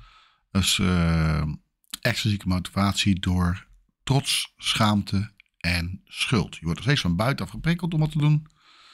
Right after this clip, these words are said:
En het gaat, als voorbeeld maar even hier, over winnen en verliezen.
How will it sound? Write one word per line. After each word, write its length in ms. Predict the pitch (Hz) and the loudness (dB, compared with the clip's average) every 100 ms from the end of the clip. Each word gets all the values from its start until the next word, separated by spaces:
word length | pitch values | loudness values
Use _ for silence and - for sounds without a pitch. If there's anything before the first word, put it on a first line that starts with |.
| - _ _ _ _ - | -20 _ _ _ _ -4
En 140 | 110 | -2
het 120 | 104 | -2
gaat, 540 | - 104 101 - 95 - | 0 0 0 -4 -8 -6
als 160 | 95 | -6
voorbeeld 280 | - 127 110 | 0 0 2
maar 140 | 104 | 2
even 180 | 101 92 | 2 2
hier, 300 | 82 104 104 | 2 2 2
over 280 | 101 87 90 | 0 -2 0
winnen 320 | 95 92 92 | 2 2 0
en 300 | 82 85 82 | 0 -2 -2
verliezen. 480 | - 87 92 - | -2 0 2 0